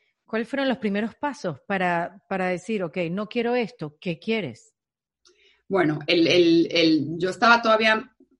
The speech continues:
Speaker 2: a mí esa siguiente <laughs> pregunta me costó más trabajo, no, no la pude resolver, me costó como dos años más.
Speaker 1: Me imagino.
Speaker 2: Pero, pero en el, en ese, mira, yo creo que cuando nos toca tomar estas decisiones fuertes,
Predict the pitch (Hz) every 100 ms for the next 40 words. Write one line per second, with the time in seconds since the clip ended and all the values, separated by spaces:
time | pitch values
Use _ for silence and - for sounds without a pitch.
0 | _ _ - 214 269 269 381 269 233 302
1 | - 392 381 311 294 - 302 240 233 -
2 | 262 254 247 247 392 254 233 262 - -
3 | 381 262 285 320 302 - 294 311 302 262
4 | 262 240 - - - - - 294 294 302
5 | 349 359 370 294 330 359 320 269 262 277
6 | 415 622 - 440 - - 262 247 247 254
7 | 254 294 311 202 165 294 294 285 285 339
8 | 262 254 254 254 254 254 - 247 254 262
9 | 320 311 302 202 170 170 _ - 208 196
10 | 196 214 254 269 240 208 190 185 175 175
11 | 202 240 220 170 175 214 - 202 226 220
12 | 185 - 196 190 190 - 185 180 214 262
13 | -